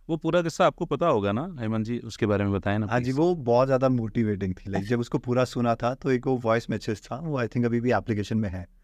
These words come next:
Speaker 2: तो वो एक चेंज था कि उन्होंने, मतलब, बहुत ही ब्यूटीफुली लिखा था कि "मैं एक मजदूर हूँ जो टाइलों लगाने का काम करता हूँ, और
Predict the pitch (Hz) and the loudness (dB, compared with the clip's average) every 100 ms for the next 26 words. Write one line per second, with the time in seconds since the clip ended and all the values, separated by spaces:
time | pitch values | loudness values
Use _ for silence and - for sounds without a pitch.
0 | _ _ _ - _ _ - 131 160 175 | _ _ _ -20 _ _ -6 0 4 4
1 | - - 151 160 160 - - 120 160 143 | 2 0 2 4 0 -6 -4 -4 -4 -10
2 | - 135 135 - 104 _ - - - - | -2 0 0 -4 -10 _ -20 -20 -20 -12
3 | - 135 147 156 156 143 110 127 123 120 | 0 2 4 4 2 0 0 0 4 4
4 | 123 135 123 120 131 127 117 110 113 123 | 4 2 0 0 0 0 0 0 0 0
5 | 143 127 113 120 131 120 120 113 110 101 | 0 2 2 0 -2 -4 -2 0 0 0
6 | 117 113 127 160 165 120 120 127 120 110 | 0 0 -4 -4 -2 2 2 2 2 0
7 | 107 107 104 98 95 90 80 92 - - | 0 0 0 0 0 -2 -6 -12 -14 -20
8 | - - - - _ - 120 123 | -20 -20 -20 -20 _ -10 -2 -2